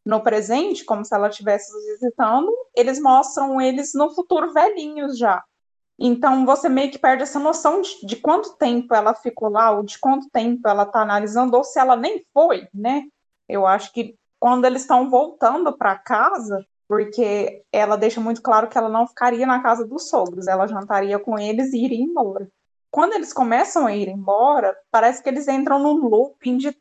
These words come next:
tempo. E aí, sei lá, assim, o filme é muito confuso. Tanto que eu assisti uns trinta e sete minutos, eu não consegui terminar.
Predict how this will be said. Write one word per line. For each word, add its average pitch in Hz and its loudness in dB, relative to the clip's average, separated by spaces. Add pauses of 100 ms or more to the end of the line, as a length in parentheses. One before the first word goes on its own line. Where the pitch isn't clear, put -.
(160)
tempo. 226 -2 (640)
E 254 0
aí, 262 0 (560)
sei - 0
lá, - 2
assim, 302 -4
o 294 0
filme 330 -4
é 392 -8
muito 285 -8
confuso. 571 -8 (400)
Tanto 277 0
que 294 -14 (160)
eu 247 6
assisti 262 -2 (500)
uns 262 -4
trinta 392 -2
e 277 -2
sete 220 -4
minutos, 247 -2
eu 359 2
não 453 -4
consegui 359 -4
terminar. 359 -2